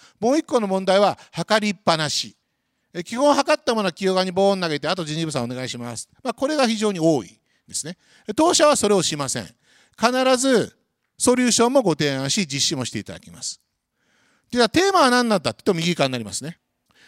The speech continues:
エンゲージメントの向上だ。あるいは、育児、介護や病気の人たちの両立支援だ。あるいはハラスメントの防止だ。まさしくこれは、その企業様が問題な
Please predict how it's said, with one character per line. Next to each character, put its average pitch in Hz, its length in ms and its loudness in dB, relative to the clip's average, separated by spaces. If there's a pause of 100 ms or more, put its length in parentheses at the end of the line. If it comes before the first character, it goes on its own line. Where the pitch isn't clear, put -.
(220)
エ 185 140 2
ン 196 60 -2
ゲ 196 140 4
ー 190 40 4
ジ 180 140 -4
メ 185 100 2
ン 185 60 -4
ト 214 100 2
の 208 100 0
向 170 280 2
上 160 220 2
だ。 147 280 2 (220)
あ 165 160 -2
る 247 60 0
い 240 100 2
は、 233 360 4 (400)
育 196 180 -4
児、 175 140 0
介 170 240 2
護 156 80 -2
や 143 180 2
病 160 160 2
気 170 140 -10
の 160 80 -4
人 156 160 -10
た 147 140 -4
ち - 80 -10
の 175 100 -2
両 156 240 4
立 147 140 -6
支 - 180 0
援 127 160 0
だ。 98 240 -8 (400)
あ 180 120 0
る 247 60 0
い 254 40 2
は 190 100 6
ハ 160 120 0
ラ 180 120 2
ス - 140 -2
メ 175 120 0
ン 160 60 -6
ト 160 100 0
の 151 100 2
防 147 200 0
止 - 100 -4
だ。 139 220 0 (540)
ま 226 100 4
さ 302 140 4
し - 80 -2
く 220 120 -10
こ 190 120 0
れ 196 80 6
は、 220 260 4
そ 190 140 0
の 196 80 0
企 202 160 -4
業 180 100 2
様 160 260 -2
が 202 160 2
問 156 220 0
題 156 180 -2
な 165 280 -2